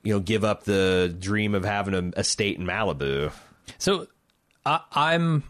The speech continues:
Speaker 2: unsure about this, and correct me if I'm wrong.
Speaker 1: Uh-huh.
Speaker 2: Uh, is the point of that Rock Hudson, uh, comparison that Rock Hudson was closeted and that he couldn't come out and
Speaker 1: Right.
Speaker 2: therefore he couldn't live the, his true
Speaker 1: Yeah.
Speaker 2: life?
Speaker 1: Yeah, he had fan-,
Speaker 2: Okay.
Speaker 1: yeah, and all that.
Speaker 2: Okay.
Speaker 1: And I think also Rock Hudson was one of the ones that died of aids, which is, I think
Speaker 2: Oh, really?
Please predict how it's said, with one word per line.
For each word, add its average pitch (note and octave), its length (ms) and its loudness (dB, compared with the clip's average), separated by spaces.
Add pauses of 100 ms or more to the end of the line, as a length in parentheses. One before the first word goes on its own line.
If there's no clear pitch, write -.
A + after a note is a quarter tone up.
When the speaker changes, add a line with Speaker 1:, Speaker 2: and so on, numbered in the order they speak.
(140)
Speaker 2:
unsure D3 400 2
about G#2+ 300 0
this, G#2 180 0
and A2+ 120 0
correct A#2+ 200 0
me B2 80 2
if A2 100 0
I'm G#2+ 140 2
wrong. G#2+ 320 2
Speaker 1:
Uh-huh. E2 280 -2 (280)
Speaker 2:
Uh, A#2+ 300 2 (140)
is C#3+ 180 2
the C#3+ 80 -2
point G#3 420 0
of D3 140 2
that B2 260 2
Rock B2 300 0
Hudson, A#2+ 540 2 (680)
uh, A2+ 480 2 (180)
comparison A#2 760 2 (800)
that B2 220 0
Rock C3 260 0
Hudson C3 380 2
was A2+ 160 2
closeted C#3+ 600 2
and A#2+ 180 2
that G#2+ 120 2
he B2 180 -2
couldn't D#3 480 -2
come E3 240 2
out E3 260 2
and B2+ 160 2
Speaker 1:
Right. B2+ 120 4
Speaker 2:
therefore D3 200 2
he A#2 80 2
couldn't B2 240 2
live B2 180 2
the, A#2+ 140 2
his B2+ 160 -2
true C#3 220 2
Speaker 1:
Yeah. - 40 4
Speaker 2:
life? C3 380 2
Speaker 1:
Yeah, F#2+ 160 0
he A2+ 120 2
had A2+ 200 0
fan-, B2+ 180 2
Speaker 2:
Okay. G2+ 220 0
Speaker 1:
yeah, F#2 220 2
and F2+ 120 0
all F#2 180 0
that. F#2 180 2
Speaker 2:
Okay. F#2 100 0
Speaker 1:
And F#2 100 0
I G#2 80 0
think D3+ 200 0
also D#3+ 240 0
Rock G2+ 300 0
Hudson G2+ 300 0
was F#2 160 0
one B2 120 2
of E3 80 0
the E3+ 40 0
ones F3 200 0
that E3 100 -2
died E3+ 300 2
of E3+ 120 -4
aids, E3+ 680 0
which C3+ 240 0
is, B2 140 0
I A#2+ 80 2
think C#3 360 0
Speaker 2:
Oh, A#2 120 4
really? G#2 240 2